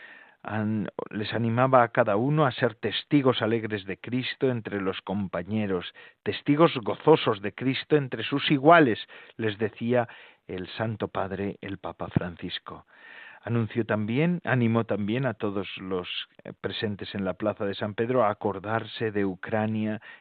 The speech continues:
en sus oraciones, en esta contienda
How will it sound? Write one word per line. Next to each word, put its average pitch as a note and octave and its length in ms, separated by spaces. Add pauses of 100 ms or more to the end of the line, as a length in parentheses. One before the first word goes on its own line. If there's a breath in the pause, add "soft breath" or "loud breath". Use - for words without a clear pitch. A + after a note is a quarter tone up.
en A#2 160
sus G#2+ 200 (140)
oraciones, G#2 960 (120)
en - 480 (420 soft breath)
esta - 200
contienda G#2 880